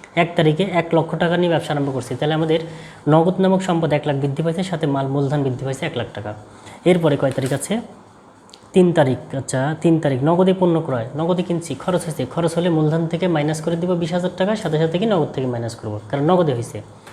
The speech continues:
এরপর আমরা খেয়াল করি আমাদের দশ তারিখে কী বলছে, ধারে পণ্য বিক্রি করা হলো, ধারে বিক্রি করলে প্রাপ্য হিসাব নামক সম্পদ বৃদ্ধি পায়, যেখানে প্রাপ্য হিসাবের সাথে যোগ, বিক্রি করলে আয় হয় মূলধনের সাথে যোগ। এরপরে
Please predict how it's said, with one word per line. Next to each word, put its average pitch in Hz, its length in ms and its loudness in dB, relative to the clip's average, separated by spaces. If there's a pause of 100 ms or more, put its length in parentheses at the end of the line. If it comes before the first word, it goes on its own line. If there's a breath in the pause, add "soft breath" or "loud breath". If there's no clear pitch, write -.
(260 loud breath)
এরপর 156 240 2
আমরা 143 160 2
খেয়াল 139 220 -2
করি 160 160 2 (640 loud breath)
আমাদের 151 260 4 (600)
দশ 175 260 4
তারিখে 190 220 4
কী 175 120 2
বলছে, 156 260 2
ধারে 165 380 0
পণ্য 175 180 2
বিক্রি 156 260 -2
করা 139 200 -2
হলো, 127 120 -4
ধারে 151 180 -2
বিক্রি 165 240 -2
করলে 175 160 0
প্রাপ্য 165 320 -2
হিসাব 160 260 0
নামক 165 200 2
সম্পদ 151 320 -2
বৃদ্ধি 139 260 -2
পায়, 135 140 0
যেখানে 139 200 0
প্রাপ্য 151 300 0
হিসাবের 156 320 2
সাথে 143 200 0
যোগ, 165 240 2
বিক্রি 156 260 0
করলে 147 180 2
আয় 143 200 0
হয় 220 120 2 (320 loud breath)
মূলধনের 151 340 2
সাথে 123 140 -4
যোগ। 110 180 -6 (600 loud breath)
এরপরে 175 320 4